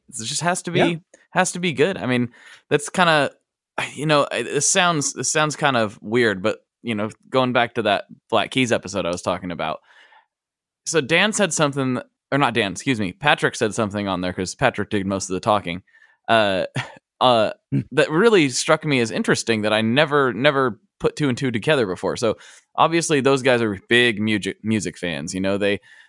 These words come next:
Speaker 1: you know, they're talking about Nirvana and Captain Beefheart and the Stooges and,
Speaker 2: Hmm.
Speaker 1: you know, all those influences.
Speaker 2: Nice.
Speaker 1: And then the, the, he's like, he was talking about,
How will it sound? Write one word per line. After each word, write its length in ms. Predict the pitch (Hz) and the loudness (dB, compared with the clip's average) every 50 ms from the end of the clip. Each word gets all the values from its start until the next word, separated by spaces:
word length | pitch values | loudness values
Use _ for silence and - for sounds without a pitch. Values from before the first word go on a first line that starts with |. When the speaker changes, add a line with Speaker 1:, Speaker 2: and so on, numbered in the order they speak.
| _ _ _ | _ _ _
Speaker 1:
you 80 | - 107 | -6 -2
know, 100 | 110 110 | 0 2
they're 100 | 113 117 | 2 2
talking 260 | - - 110 104 120 110 | 4 2 2 2 2 0
about 160 | 110 110 95 | 0 0 2
Nirvana 580 | 117 113 104 98 117 117 117 113 110 110 113 110 | 0 0 2 2 4 4 4 2 2 2 2 0
and 160 | 98 87 92 | -2 -4 -4
Captain 380 | - 127 120 - - 101 98 92 | -2 0 0 0 -2 -4 -2 -2
Beefheart 640 | 123 123 113 - 113 104 104 107 107 107 107 104 107 | -2 -2 -2 0 2 2 4 4 4 2 2 0 -2
and 200 | 92 87 87 85 | -6 -8 -8 -8
the 60 | 82 - | -8 -6
Stooges 800 | - - 143 143 139 117 127 131 120 117 117 113 113 110 107 - | -4 0 2 2 2 2 2 2 2 2 2 0 0 2 4 4
and, 160 | 202 180 151 | 4 4 2
Speaker 2:
Hmm. 40 | 143 127 - _ _ - | 0 -2 -4 _ _ -2
Speaker 1:
you 80 | 143 | 0
know, 220 | 143 127 123 - - - _ _ - 113 - - _ _ | 2 2 2 0 -2 -8 _ _ -18 -18 -18 -18 _ _
all 160 | - 156 170 160 | 2 2 4 4
those 200 | 143 127 110 113 | 4 2 0 -2
influences. 600 | 95 90 - 80 69 - - - 69 64 - - _ _ _ _ _ _ _ _ - | -4 -6 -6 -8 -8 -8 -10 -12 -12 -12 -14 -16 _ _ _ _ _ _ _ _ -2
Speaker 2:
Nice. 440 | 139 143 175 170 - - - - - | -2 0 0 -2 -4 -6 -10 -6 -2
Speaker 1:
And 200 | 143 156 160 156 | 0 0 2 2
then 260 | 160 185 185 185 180 - - | 2 2 2 0 -2 -4 -4
the, 160 | - 170 165 | -2 0 0
the, 120 | 151 170 151 | 2 0 0
he's 300 | 151 139 147 135 127 131 | 0 0 0 0 0 0
like, 200 | 123 110 - - _ _ _ _ _ | -2 -2 -4 -8 _ _ _ _ _
he 100 | - 143 143 | -6 -4 -4
was 100 | 127 - | -4 0
talking 320 | - 180 180 165 180 160 | 0 0 0 0 0 -2
about, 400 | 139 104 110 107 107 104 - - | 0 0 2 2 2 0 -2 -6